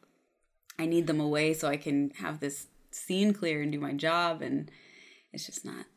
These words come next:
there's no cooperation. There's no, uh,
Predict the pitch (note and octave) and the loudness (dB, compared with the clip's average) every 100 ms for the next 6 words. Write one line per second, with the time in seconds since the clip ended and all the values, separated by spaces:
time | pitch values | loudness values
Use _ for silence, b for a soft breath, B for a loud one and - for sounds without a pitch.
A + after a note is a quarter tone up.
0 | _ - F#3 F#3+ F#3+ G3+ G#3 - G3+ G3+ | _ -18 -10 -10 -8 -10 -8 -6 -4 -4
1 | G3+ F#3+ F#3+ - - - E3 D#3+ D#3 D#3 | -4 -6 -8 -12 -12 -8 -8 -6 -6 -6
2 | D#3 D#3 D#3 | -6 -6 -6